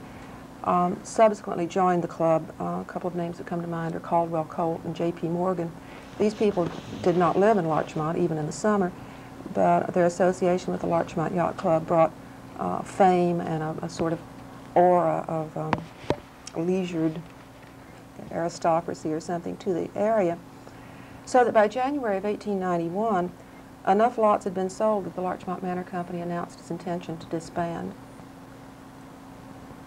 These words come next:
Now, at that point, a committee of people who had bought lots in the manor started meeting to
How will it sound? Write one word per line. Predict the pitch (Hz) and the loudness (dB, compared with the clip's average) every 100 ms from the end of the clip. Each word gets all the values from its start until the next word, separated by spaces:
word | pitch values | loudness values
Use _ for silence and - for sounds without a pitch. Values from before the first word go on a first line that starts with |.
| - - - - - - | -18 -18 -18 -18 -10 4
Now, | 202 196 190 - - - - - | 8 8 6 -2 -16 -20 -6 6
at | 202 208 | 6 8
that | 262 277 | 4 4
point, | 254 202 190 - | 2 2 2 0
a | |
committee | 196 220 233 220 | 0 0 0 0
of | 190 | -4
people | 202 202 196 | -4 -4 -2
who | 185 196 | -4 -2
had | 208 202 | -2 0
bought | 190 - | 0 0
lots | 185 175 175 | 0 -2 -2
in | 180 | -4
the | 180 | -2
manor | 180 180 180 180 | -2 -4 -4 -6
started | - 202 180 165 | -4 0 0 0
meeting | 180 214 214 170 170 - - - - - - | 0 -2 -2 -4 -6 -12 -18 -18 -18 -18 -8
to | - 202 190 185 | 0 4 4 2